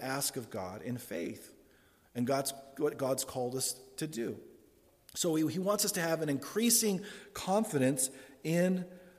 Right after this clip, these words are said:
the wisdom of God and know that it's endless and how available it is to us to use. And that's why we should be feeding on this wisdom right here. Feeding on it, devouring it, going to Bible studies,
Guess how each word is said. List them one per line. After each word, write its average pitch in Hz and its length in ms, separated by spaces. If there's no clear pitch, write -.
the 139 80
wisdom 160 440
of 139 140
God 143 280
and 135 200
know 170 540
that 156 200
it's 165 320
endless 165 520
and 139 160
how 156 420
available 139 720
it 123 80
is 127 260
to 131 220
us 131 360
to 160 120
use. 156 420
And 135 100
that's 185 240
why 147 120
we 147 120
should 156 180
be 160 100
feeding 165 440
on 147 120
this 165 200
wisdom 190 440
right 98 180
here. - 200
Feeding 214 460
on 92 180
it, - 120
devouring 147 720
it, 98 140
going 226 320
to 214 60
Bible 202 340
studies, - 600